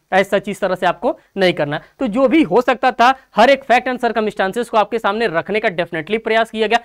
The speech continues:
कोई ऐसा fact and circumstances नहीं है जो कि आपको न शेयर किया गया होगा। आगे चलते हैं, देखते हैं आगे कुछ दिया,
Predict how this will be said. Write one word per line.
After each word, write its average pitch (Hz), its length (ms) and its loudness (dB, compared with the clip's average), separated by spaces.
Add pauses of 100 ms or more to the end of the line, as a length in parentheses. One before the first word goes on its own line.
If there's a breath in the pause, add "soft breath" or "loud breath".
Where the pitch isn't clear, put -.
(180 loud breath)
कोई 359 220 4
ऐसा 269 280 2 (540)
fact 202 180 2
and 214 140 -2
circumstances 196 640 -4
नहीं 196 160 -2
है 240 100 -4 (180 soft breath)
जो 240 120 0
कि 233 120 0
आपको 247 340 0 (120)
न 214 140 2
शेयर 190 260 0
किया 175 240 -2
गया 151 200 -6
होगा। 135 320 -8 (840)
आगे 202 220 0
चलते 240 240 0
हैं, 226 100 -4
देखते 208 200 -2
हैं 214 80 0
आगे 196 160 0
कुछ 233 160 -6
दिया, 208 280 2